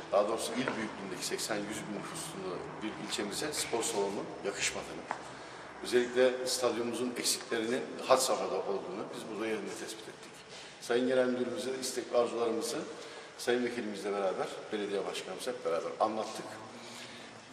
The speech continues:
Ve Sayın Genel Müdürümüz bize destek sözü verdi. Ve biz başladık.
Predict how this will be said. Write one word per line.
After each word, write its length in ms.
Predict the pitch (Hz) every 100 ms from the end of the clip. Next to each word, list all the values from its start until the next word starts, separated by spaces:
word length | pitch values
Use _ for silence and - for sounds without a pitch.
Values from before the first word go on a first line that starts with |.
| -
Ve 180 | 165 - - - - -
Sayın 300 | 135 143 143
Genel 220 | 135 135
Müdürümüz 380 | 131 127 123 113 -
bize 180 | 131
destek 320 | 123 120 139 127 - -
sözü 320 | - 95 -
verdi. 140 | 90 95 - - - - - - - - - -
Ve 100 | 165
biz 180 | 180 160
başladık. 400 | 165 175 156